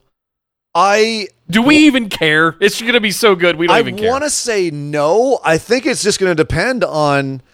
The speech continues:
Speaker 1: how much, uh, New Japan, it's gonna be a good, I, it's gonna be a good indicator of how much New Japan wants to work with A E W.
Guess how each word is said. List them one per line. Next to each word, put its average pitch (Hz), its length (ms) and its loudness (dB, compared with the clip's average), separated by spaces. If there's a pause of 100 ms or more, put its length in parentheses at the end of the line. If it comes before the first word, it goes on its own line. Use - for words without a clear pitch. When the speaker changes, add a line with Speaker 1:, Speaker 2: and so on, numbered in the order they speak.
(260)
Speaker 1:
how 170 640 2
much, 147 800 -2 (800)
uh, 139 240 4
New 156 140 0
Japan, 160 520 -2
it's 151 120 -2
gonna 294 140 0
be 294 100 2
a 196 60 6
good, 175 220 2
I, 180 120 2
it's 165 260 -6
gonna 202 120 -4
be 170 60 0
a 147 40 -2
good 233 120 -4
indicator 180 480 0
of 139 100 0
how 160 220 0
much 165 240 0
New 151 140 -2
Japan 143 340 -2
wants 139 200 0
to 127 80 -6
work 127 200 2
with 117 100 -4
A 120 80 -2
E 117 160 -6
W. 92 380 -4